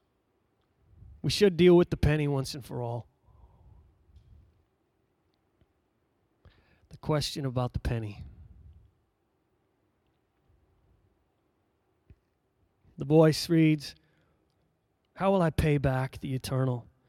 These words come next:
for all his graciousness toward me? I'll raise the cup of deliverance and call out the name of the eternal.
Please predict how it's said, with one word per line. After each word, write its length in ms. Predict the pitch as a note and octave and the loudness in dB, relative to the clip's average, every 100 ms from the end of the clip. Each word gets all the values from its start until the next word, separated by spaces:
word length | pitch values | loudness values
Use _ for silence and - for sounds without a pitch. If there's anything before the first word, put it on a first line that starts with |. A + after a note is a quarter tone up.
| _ _ _ _ | _ _ _ _
for 220 | - D#3 | -2 2
all 140 | D3 | 4
his 120 | C#3+ A#2 | 2 0
graciousness 720 | C3 C3 B2+ B2 - B2 - | -2 -2 -2 -8 -6 -8 -8
toward 380 | - B2 B2 A2+ | -10 -6 -4 -6
me? 200 | A#2+ - - - - _ _ _ _ _ _ _ _ _ - | -10 -16 -20 -20 -20 _ _ _ _ _ _ _ _ _ 2
I'll 100 | E3 | 6
raise 320 | E3+ F#3 D#3+ | 8 6 4
the 60 | E3 | 2
cup 260 | F3 F3 | 2 4
of 80 | F#3 | 4
deliverance 600 | E3+ F3 F3 F3 F3 - | 4 6 6 4 2 -2
and 100 | D3 | -6
call 320 | - F3 E3+ | 2 4 6
out 260 | E3 F3 E3+ | 6 4 0
the 120 | F3+ | 0
name 340 | D#3+ E3 E3+ E3+ | 2 4 4 4
of 140 | D#3 | 0
the 100 | D#3 | -2
eternal. 480 | D3+ - E3 E3 | -2 -2 -2 -2